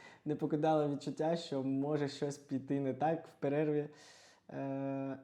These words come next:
і після перерви все ж таки цей сценарій, скажімо так, пов-, ну, повторився, і наші пропустили два голи, три три, і я думав, що це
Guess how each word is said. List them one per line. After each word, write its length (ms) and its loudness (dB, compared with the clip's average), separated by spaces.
і 160 2
після 340 -4
перерви 460 4
все 240 -2
ж 120 -6
таки 360 0
цей 220 2
сценарій, 540 2
скажімо 380 -2
так, 180 -2
пов-, 220 4
ну, 140 2
повторився, 680 2
і 520 0
наші 380 -4
пропустили 720 -4
два 340 4
голи, 640 2
три 160 0
три, 420 2
і 420 0
я 200 6
думав, 320 4
що 140 -2
це 440 4